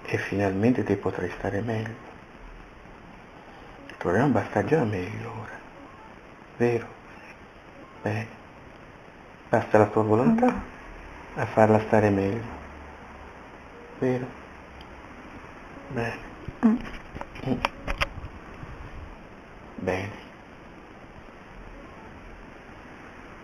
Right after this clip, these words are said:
Speaker 1: Bene. Ora io conterò fino a dieci e quando avrò contato fino a dieci,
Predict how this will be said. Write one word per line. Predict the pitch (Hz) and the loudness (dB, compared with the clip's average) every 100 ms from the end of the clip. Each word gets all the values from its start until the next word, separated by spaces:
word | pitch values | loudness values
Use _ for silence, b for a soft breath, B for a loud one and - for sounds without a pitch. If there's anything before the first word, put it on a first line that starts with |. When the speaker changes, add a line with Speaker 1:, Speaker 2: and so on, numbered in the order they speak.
| - - | -16 -6
Speaker 1:
Bene. | - - - - - - - - - - - - - - - - | -4 -4 -10 -12 -12 -12 -12 -12 -12 -12 -14 -14 -14 -14 -4 6
Ora | 107 120 123 - | 8 8 6 2
io | 113 95 | 4 4
conterò | 101 98 95 92 90 - - | 4 2 2 2 0 -6 -10
fino | - 104 | -2 0
a | 101 | 0
dieci | 92 98 110 - - - - - - - - - | 0 -2 -2 -6 -10 -16 -18 -18 -16 -14 -14 -8
e | 110 | -4
quando | - 98 87 | 2 2 4
avrò | 87 85 | 2 0
contato | - 82 90 87 | -2 -2 0 0
fino | 87 107 | 2 2
a | 110 | 4
dieci, | 139 165 170 - | 2 0 -2 -8